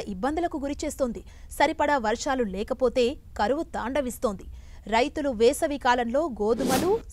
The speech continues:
శనగలు, బఠానీల వంటివి సాగు చేయాలని ప్రభుత్వం కోరింది. పంతొమ్మిది లక్షల ఇరవై వేల హెక్టార్లలో రబీ సాగు చేయాలన్న లక్ష్యాన్ని నిర్దేశించింది.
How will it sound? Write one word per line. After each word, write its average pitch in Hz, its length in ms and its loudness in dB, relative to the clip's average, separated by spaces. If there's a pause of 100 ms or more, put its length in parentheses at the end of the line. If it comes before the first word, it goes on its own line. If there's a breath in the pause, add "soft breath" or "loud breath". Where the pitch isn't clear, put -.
శనగలు, 269 540 2 (320 soft breath)
బఠానీల 330 480 0
వంటివి 269 380 -2
సాగు 226 320 -4
చేయాలని 233 600 0 (280 soft breath)
ప్రభుత్వం 233 400 2
కోరింది. 208 400 0 (400 soft breath)
పంతొమ్మిది 349 480 4
లక్షల 311 360 2 (240)
ఇరవై 294 260 2
వేల 285 220 4
హెక్టార్లలో 269 640 2 (440 loud breath)
రబీ 269 280 6
సాగు 285 420 2
చేయాలన్న 262 400 0
లక్ష్యాన్ని 262 520 0 (100)
నిర్దేశించింది. 214 640 -2